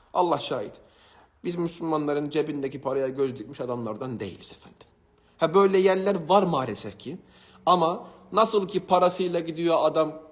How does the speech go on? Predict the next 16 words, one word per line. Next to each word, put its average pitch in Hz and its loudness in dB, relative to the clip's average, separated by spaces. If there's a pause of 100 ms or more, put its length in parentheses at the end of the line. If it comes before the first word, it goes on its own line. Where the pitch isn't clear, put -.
(180)
pislik - -8
yapıyor, 107 -10 (420)
edepsizlik 147 -2
yapıyor, 107 -10 (680)
devleti 170 4
dolandırıyor, 123 2 (320)
milleti 185 4
dolandırıyor. 135 0 (420)
Bu 208 4
adamlara 208 4 (260)
düşmanlık 170 -4
besleyerek 151 0
kimse 208 -2
paraya 175 0
düşmanlık 143 -8
beslemiyorsa, 180 0